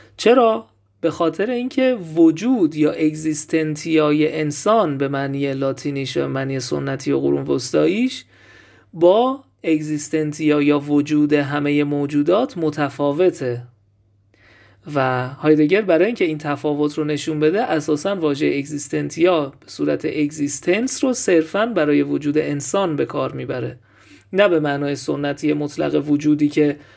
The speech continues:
به معنی وجود خارجیه و از ماهیت متمایز می‌شه. این نکته رو هایدگر در اینجا توضیح می‌ده به این شکل که وجود انسان یک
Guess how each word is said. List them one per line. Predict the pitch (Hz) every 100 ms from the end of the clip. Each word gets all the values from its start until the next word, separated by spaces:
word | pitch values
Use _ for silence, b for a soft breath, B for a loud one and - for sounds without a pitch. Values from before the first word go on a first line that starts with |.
| B
به | -
معنی | 151 147 151
وجود | 143 147 147 147
خارجیه | 151 147 147 143 147 143
و |
از | 143 139
ماهیت | 147 139 139 139 147 143
متمایز | 127 139 139 135 131 135
می‌شه. | 131 - - 175 _ _ _ _ _ _ _ _ _ B B B B
این | 226
نکته | 226 185 208
رو | 208
هایدگر | 170 151 151 165
در | 175 143
اینجا | 139 156
توضیح | 156 143 131 170
می‌ده | 196 208 233 240 B B B B -
به |
این | 151 185 254
شکل | - 247 226
که | - 254
وجود | 202 170 160 156 160 156
انسان | 160 170 165 160 160 - 208 240 262 262 B B B
یک | 180 208 240